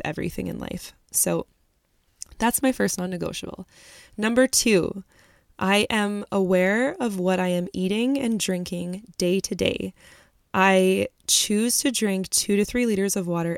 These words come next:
every single day, and I'm a bit of a stickler about this one because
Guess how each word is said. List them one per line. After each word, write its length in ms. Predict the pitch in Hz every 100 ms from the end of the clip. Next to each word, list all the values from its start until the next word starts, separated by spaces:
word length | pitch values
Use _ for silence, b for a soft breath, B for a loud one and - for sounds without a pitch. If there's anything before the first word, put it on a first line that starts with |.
| -
every 260 | 185 185 202
single 320 | 240 240 254
day, 380 | 202 180 180 175
and 100 | 185
I'm 140 | 185 180
a 80 |
bit 320 | 165 _ 180 226
of 100 | 277
a 80 |
stickler 540 | 294 - 202 - 190 190
about 300 | 180 180 -
this 260 | 180 -
one 260 | 180 175 175
because 580 | 180 - 180 170 160